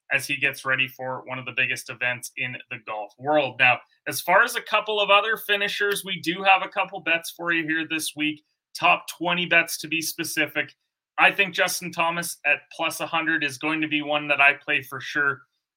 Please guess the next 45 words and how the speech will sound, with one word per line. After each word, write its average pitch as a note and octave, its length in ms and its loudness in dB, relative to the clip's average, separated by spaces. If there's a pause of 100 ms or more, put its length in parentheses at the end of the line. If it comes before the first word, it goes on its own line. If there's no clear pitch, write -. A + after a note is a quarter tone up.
(340)
Full A3 160 0
disclosure, G#3 500 0
I F#3+ 80 8
don't G3+ 180 0
think G3+ 140 -2
Justin F#3+ 340 -2
Thomas F3+ 280 0
should - 180 0
have F#3+ 100 -4
been F#3 120 0
on E3 140 0
the D3 60 -6
Ryder C3+ 300 4
Cup C3+ 260 -4
team. B2 320 -4
I - 360 -6
think F3+ 100 4
it's F#3+ 160 -2
an F3+ 80 -4
old E3+ 220 -2
boys E3+ 280 -2
club. F3 260 -2 (1000)
As D3+ 140 2
much G3+ 240 4
as F#3 120 -4
we've G3 220 -8
heard F3+ 220 -2
in F3+ 100 -6
the E3 80 -4
past D3+ 500 0
that, D3+ 180 2 (260)
well, D3 120 4
the D3+ 120 0
U D#3+ 180 2
S E3+ 200 0
A, E3+ 300 4 (200)
they D#3 100 4
don't E3 220 -2
have D#3 300 2
the C#3+ 140 0
chemistry E3 680 0
in D3+ 80 -2
order D3 300 -4
to D3 140 -12
win. C#3+ 340 -2